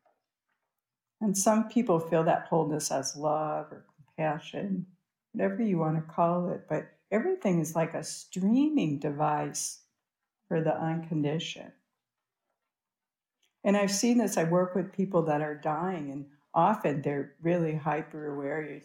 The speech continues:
supposedly the moment of your death is, like, a hundred times more powerful than a regular moment. So when people are dying, they often see things, and they'll, they'll talk about this.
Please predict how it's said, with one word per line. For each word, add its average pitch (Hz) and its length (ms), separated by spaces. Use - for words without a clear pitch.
supposedly 180 800
the 151 160
moment 147 320
of 147 80
your 139 160
death 143 320
is, 143 160
like, 139 140
a - 40
hundred 147 440
times 139 340
more 147 300
powerful 139 400
than 139 340
a - 20
regular 156 540
moment. 147 560
So 180 180
when 180 140
people 269 320
are 180 120
dying, 175 200
they 175 100
often 165 460
see 247 320
things, 151 320
and 165 180
they'll, 165 160
they'll 202 140
talk 220 440
about 175 440
this. - 400